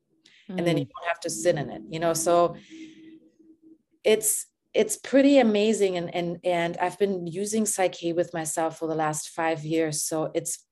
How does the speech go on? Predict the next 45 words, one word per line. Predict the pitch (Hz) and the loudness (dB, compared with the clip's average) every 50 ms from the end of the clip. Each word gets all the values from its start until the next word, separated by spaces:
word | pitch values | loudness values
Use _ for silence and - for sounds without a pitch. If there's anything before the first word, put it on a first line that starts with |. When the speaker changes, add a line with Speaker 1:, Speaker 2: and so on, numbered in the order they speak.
| _ _ - | _ _ -4
Speaker 1:
it's | 180 170 175 - - | -4 -2 -2 -6 -2
much | 180 180 196 202 202 - - | 2 2 2 2 2 0 -2
easier | 185 185 180 160 180 180 170 | 0 -2 0 2 2 2 2
for | - - 175 | 0 -4 -4
me | 170 170 165 | -4 -2 -2
to | 160 160 | -2 -4
say | 156 - - - - 175 175 180 | -4 -4 -6 -2 0 0 0 2
all | - 165 165 165 165 | 2 0 0 0 0
of | 165 151 - | -2 -4 -6
this | 160 165 160 - - | -8 -8 -6 -6 -6
now | 160 156 151 156 156 156 165 | -4 -2 0 0 2 2 0
than, | 156 151 147 151 151 | 0 -2 -4 -4 -4
say, | - - 151 151 | -4 -4 -4 -6
five | 147 - 147 143 143 143 143 | -6 -4 -4 -4 -4 -4 -4
years | 139 143 143 143 - - | -4 -4 -4 -6 -6 -6
ago | 180 190 196 202 208 202 | -4 -2 0 2 4 4
or | 165 147 147 147 143 131 | 2 2 0 -2 -4 -6
four | 135 - - 151 151 147 | -8 -12 -8 -6 -4 -4
years | 147 151 160 170 175 - - | -2 0 0 0 -2 -2 -6
ago, | 214 220 247 269 302 311 | -4 -2 -2 0 0 0
you | 262 175 156 | 0 -2 -2
know? | 156 156 160 185 | -4 -4 -4 -4
So | 185 - - 165 | -4 -4 -4 -2
I | 156 156 160 | -2 -2 -2
understand | 165 160 165 156 156 - - 160 160 160 160 160 160 156 _ _ _ _ _ _ _ _ _ _ _ - | -2 -4 -6 -6 -8 -6 -6 -6 -4 -4 -4 -6 -8 -12 _ _ _ _ _ _ _ _ _ _ _ 0
that | 170 170 165 - - | 2 2 2 2 0
it | 151 147 151 | -4 -6 -6
may | 160 160 156 160 160 160 156 - - - | -4 -2 0 2 2 2 0 -2 -6 -10
seem | - - - 196 196 196 | -8 -6 -4 -4 -4 -4
still | 190 - - 185 180 180 | -4 0 4 4 4 4
complicated | - 180 175 170 180 180 175 175 185 185 180 180 175 156 | 4 -2 -2 0 0 -2 -4 0 0 0 2 2 2 0
when | 170 170 165 | 0 -2 -2
you're | 160 156 | -4 -8
still | 151 - - 175 175 175 143 | -8 -6 -2 0 2 2 2
in | 165 165 | -2 -4
the | 160 156 | -4 -4
old | - 147 160 160 156 156 | -4 -4 -4 -4 -4 -6
belief | 151 151 151 156 151 | -6 -4 -4 -4 -4
system, | - - 202 208 - - 277 294 330 403 427 - - | -6 -6 -6 -6 -6 -4 -4 -4 -4 -4 -8 -10 -12
you | 165 160 | -8 -6
know, | 160 165 180 | -2 -2 0
but | 175 170 165 | 0 0 -2
it's | 170 156 - - | -2 -6 -6 -4
only | - 180 180 185 185 165 | -2 -2 -2 0 -2 -2
because | 160 156 - - 170 165 165 - - | -2 -6 -8 -6 -6 -4 -4 -4 -6